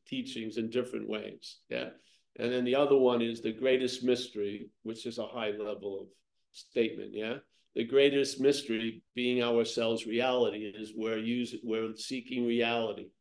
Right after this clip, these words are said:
We're attempting to attain reality as reality itself. How could that get any leg, or how could it get any movement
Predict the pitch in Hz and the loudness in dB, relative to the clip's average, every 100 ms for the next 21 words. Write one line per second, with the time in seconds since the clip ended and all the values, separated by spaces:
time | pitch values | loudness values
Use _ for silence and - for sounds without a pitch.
0 | _ 113 113 110 - 131 131 123 113 117 | _ -4 -2 -2 -2 -4 -2 -4 -2 -2
1 | 107 123 123 123 117 113 117 117 113 110 | -2 0 0 0 0 2 2 2 0 -2
2 | 120 120 113 113 113 113 110 104 104 101 | -2 -2 -2 -4 -2 -2 -4 -6 -8 -8
3 | 123 117 101 - - _ _ _ _ - | -4 -4 -4 -8 -20 _ _ _ _ -6
4 | 175 196 190 185 175 143 139 - 139 - | -2 -2 2 2 6 6 6 4 0 2
5 | 123 123 127 120 143 160 107 107 - - | 0 2 2 2 4 4 2 -2 -12 -8
6 | 113 139 147 - - 135 - 117 117 - | -6 -4 -6 -10 -8 -6 -4 -2 -2 -4
7 | 120 123 120 160 165 110 104 | -2 0 4 6 6 2 -4